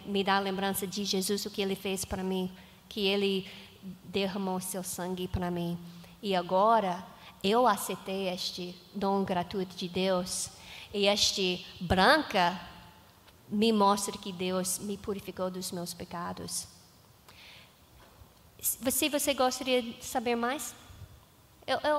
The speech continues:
eu, eu adoraria falar com você. Às vezes a pessoa aceita, às vezes a pessoa não, mas nós temos que ser prontos, nós temos que ser preparados pra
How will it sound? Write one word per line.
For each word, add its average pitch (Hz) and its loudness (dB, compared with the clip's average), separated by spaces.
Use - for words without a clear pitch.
eu, 302 2
eu 302 2
adoraria 285 4
falar 240 4
com 226 0
você. 202 -2
Às 359 -4
vezes 311 -2
a - -4
pessoa 294 -4
aceita, 302 -2
às 302 -2
vezes 277 2
a 262 -8
pessoa - 0
não, 262 4
mas 240 2
nós 277 -2
temos 262 2
que 254 -6
ser 233 0
prontos, 202 4
nós 220 0
temos 240 0
que 240 -6
ser 214 -4
preparados 180 -4
pra 185 6